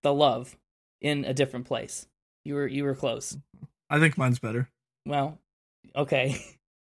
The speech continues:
Speaker 1: So this record was Kings of Leon's seventh full-length album. It was released in October of twenty sixteen.
Speaker 2: Not that old.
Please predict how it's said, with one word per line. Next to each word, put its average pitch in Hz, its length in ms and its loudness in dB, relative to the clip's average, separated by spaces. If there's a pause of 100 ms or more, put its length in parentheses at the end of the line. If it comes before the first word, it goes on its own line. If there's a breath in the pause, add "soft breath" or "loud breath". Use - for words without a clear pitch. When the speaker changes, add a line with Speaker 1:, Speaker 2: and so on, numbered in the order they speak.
(1040 loud breath)
Speaker 1:
So 370 100 -4
this 233 160 6
record 208 300 6
was 165 160 2
Kings 185 260 0
of 165 80 -2
Leon's 151 380 2
seventh 180 480 2
full-length 139 500 -2
album. 131 460 -2 (180)
It 147 160 4
was 147 220 0
released 180 340 4
in 156 80 2
October 160 400 2
of 139 80 0
twenty 151 240 -2
sixteen. 143 680 -4 (220)
Speaker 2:
Not 127 200 -6
that 339 100 -6
old. 147 300 -8